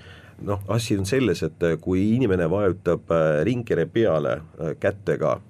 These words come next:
rinnaku peale, ega ta ei vajuta ainult südame peale,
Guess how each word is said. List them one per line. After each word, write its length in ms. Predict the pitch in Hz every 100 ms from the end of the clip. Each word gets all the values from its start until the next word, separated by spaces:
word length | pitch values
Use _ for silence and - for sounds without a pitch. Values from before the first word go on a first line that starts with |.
| -
rinnaku 540 | 82 110 95 80 85
peale, 380 | 87 90 87 69 - - - -
ega 220 | 90 85
ta 160 | 101
ei 100 | 92 95
vajuta 300 | 107 92 90
ainult 180 | 92
südame 440 | 87 175 120 69 67
peale, 380 | 80 65 53